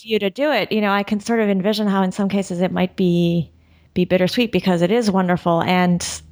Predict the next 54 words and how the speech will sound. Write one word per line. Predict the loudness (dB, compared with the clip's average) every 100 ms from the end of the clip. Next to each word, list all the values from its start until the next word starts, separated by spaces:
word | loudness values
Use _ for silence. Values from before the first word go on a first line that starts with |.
| -20 -4
they | 0
might | 2 0 0
wanna | 0 0 2
also | 0 0 0
say, | 0 0
"Yes, | 2 2 0 0
and | 0
it's | 0
very, | 0 0 2 2 0 -4 -20 -20 -20 -20 -20 _
it's | -8 -2
wonderful | 0 0 0
and | 0 2
it's | 0 0
very | 0 2
hard | 2 2
because | 0 0 0 0
of | 0
this | -2 0
and | 0
that," | 2 0
because, | -2 0 0 0 0
um, | 0 0 0 -4 -8 _ _ -2
I | 0
only | 2 2
had | 2 0
to | 0 0 -2 _
take | -4 -2
care | 0 0
of, | 2
um, | 0 0 -2 -4 -6 -10 _ -4
um, | -2 -2 -4 -6 -10 _ _ _ _ _ -2
my, | 0
my | 0
father | 0 0 2
was | 2 2
ill, | 0 0
actually, | -2 -2 -2
and | 0
we | 0
had | 0
to, | -2 -6 -6
to | -6
take | -2 -2 0
care | 0
of | 2
him, | 2 0
uh, | 0 0 0
just | -2 0
for | 0
a | 2
week | 2
or | 0
two, | 0 0
and, | 0 -2